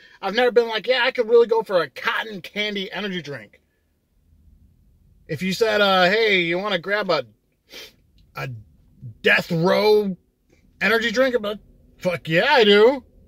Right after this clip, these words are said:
<laughs> "You wanna grab a dragon blood energy drink?" Yeah, fuck yeah.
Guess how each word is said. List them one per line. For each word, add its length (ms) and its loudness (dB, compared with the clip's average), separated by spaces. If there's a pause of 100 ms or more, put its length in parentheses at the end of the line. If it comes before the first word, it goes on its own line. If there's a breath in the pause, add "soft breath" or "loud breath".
(120)
<laughs> 40 -20 (2750 loud breath)
"You 60 -10
wanna 140 -6
grab 180 2
a 80 2
dragon 680 0
blood 300 -4
energy 260 -2
drink?" 260 -8
Yeah, 540 2
fuck 240 -8
yeah. 200 -6